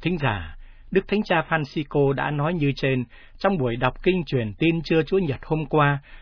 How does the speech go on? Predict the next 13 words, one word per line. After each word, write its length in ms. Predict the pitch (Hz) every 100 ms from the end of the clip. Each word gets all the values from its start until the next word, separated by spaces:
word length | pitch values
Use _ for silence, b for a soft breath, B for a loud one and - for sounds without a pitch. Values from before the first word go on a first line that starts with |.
| B
với 120 | 175
mấy 140 | 185 214
chục 140 | - 143
ngàn 280 | 135 120 113
tín 160 | 151 185
hữu 200 | 160 120
và 120 | 127
du 160 | 113 165
khách 260 | - 208 165
hành 220 | 139 107
hương 300 | 85 147 151
năm 180 | 147 131
châu 340 | 151 139 135